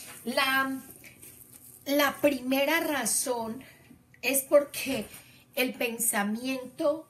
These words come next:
eh, la primera razón es porque el pensamiento, solamente el pensamiento positivo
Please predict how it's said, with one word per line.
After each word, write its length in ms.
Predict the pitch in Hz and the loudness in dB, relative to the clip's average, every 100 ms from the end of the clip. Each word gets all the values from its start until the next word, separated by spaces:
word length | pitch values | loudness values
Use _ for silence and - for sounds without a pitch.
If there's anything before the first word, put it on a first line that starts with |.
| _ _ - - | _ _ -20 -8
eh, 80 | 220 | -2
la 200 | 220 233 | -2 -4
primera 440 | 226 220 220 254 | -4 -2 0 -2
razón 580 | 269 262 - 247 233 233 - - - | -2 -4 -4 -4 -4 -6 -14 -20 -10
es 200 | 240 220 | -4 -4
porque 480 | 247 233 - 240 - | -4 -8 -8 -10 -8
el 200 | 226 226 | -8 -8
pensamiento, 1160 | - 202 202 196 208 196 202 214 202 196 170 - | -4 -2 -2 -2 -4 -2 -2 -2 -4 -6 -10 -10
solamente 1120 | - - - 240 233 262 262 247 208 - 202 - | -10 -6 -2 -2 0 -2 -2 -2 -4 -6 -6 -4
el 160 | 202 | -6
pensamiento 800 | - 208 196 214 202 214 214 269 | -4 -4 -2 -2 -4 -4 -6 -10
positivo 880 | - 220 - 185 - 262 277 277 302 | -8 -8 -6 -10 -6 -6 -2 -4 -6